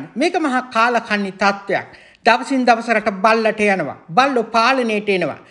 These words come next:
මේක වෙනස් කරන්න පුළුවන් ඔබටත් මටත්. මොකද විධායක ව්‍යවස්ථාදායක අධිකරණ බලය තියෙන්නේ අපිට. ඒ නිසා මේ කාලකන්ණි ක්‍රමය වෙනස් කරන්න පුළුවන්. ඒකට නායකත්වය දිය හැකි. පුද්ගල වෙනසක් නෙමෙයි, ප්‍රතිපත්තිමය වෙනසක් කළ හැකි.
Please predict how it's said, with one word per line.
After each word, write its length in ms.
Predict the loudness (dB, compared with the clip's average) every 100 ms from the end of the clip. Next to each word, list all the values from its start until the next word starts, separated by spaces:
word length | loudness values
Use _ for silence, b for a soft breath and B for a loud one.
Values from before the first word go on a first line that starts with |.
| b
මේක 200 | b 2 4
වෙනස් 280 | 4 2 2
කරන්න 300 | 2 2 2
පුළුවන් 360 | 2 4 4 2
ඔබටත් 480 | -2 0 0 -2
මටත්. 280 | -2 -2 -2 -6
මොකද 240 | -10 -4 -2
විධායක 420 | 0 2 2 2
ව්‍යවස්ථාදායක 580 | 0 0 2 2 2 0
අධිකරණ 440 | -2 -2 -4 -2
බලය 320 | 0 2 0
තියෙන්නේ 280 | -2 -2 -2
අපිට. 300 | -2 -2 -8 -10 -16 B B
ඒ 160 | -2
නිසා 540 | 0 2 0 0 -6 -4
මේ 180 | -2
කාලකන්ණි 720 | 0 2 2 4 2 0 -2 -2
ක්‍රමය 360 | -2 2 2
වෙනස් 280 | 2 2 0
කරන්න 340 | 0 0 0
පුළුවන්. 420 | 0 2 4 2 -2 B B
ඒකට 320 | B 2 2 -2
නායකත්වය 720 | -2 0 0 2 -2 0 0
දිය 200 | 0 2
හැකි. 280 | 2 0 -4 -14 _
පුද්ගල 400 | -4 -4 2 2 2
වෙනසක් 460 | -2 -4 -4 -4 -2
නෙමෙයි, 280 | 0 0 -2 -12 _
ප්‍රතිපත්තිමය 760 | 0 2 4 2 2 0 0 2
වෙනසක් 440 | 0 0 0 0
කළ 140 | 0
හැකි. 280 | 0 -2 -4